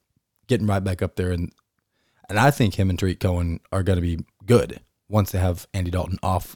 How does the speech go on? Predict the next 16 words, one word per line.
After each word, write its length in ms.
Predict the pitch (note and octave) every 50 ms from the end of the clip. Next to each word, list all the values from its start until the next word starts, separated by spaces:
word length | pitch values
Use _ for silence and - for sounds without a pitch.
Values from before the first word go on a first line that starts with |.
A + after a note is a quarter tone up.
| _
the 120 | - A#2 A2+
fucking 460 | - - - G2+ - - G2+ G2+ G#2
field. 420 | - - A#2 G2 D#2+ B1+ A#1+ - - _ _ _ _ _ _ _ _ _ _ _ _ _ _ _ _ _
Um, 520 | - G2+ G2 F#2+ F#2 F2+ F2+ F2 F2 F2 E2+
they 80 | E2+
have 180 | E2+ G#2 A#2 A2
weapons, 420 | A2+ G#2 F#2+ - A#2 A#2 - - - _ _ _ _ _ -
so 140 | - - G2+
I 40 |
like 180 | A2 A#2 A#2 G2+
that. 180 | - D2+ - - _ _
I 60 | - F#2
like 140 | G2 G2+ F#2
the 60 | -
Bears 200 | F2 E2+ D#2+ -
pick. 240 | - - D#2+ -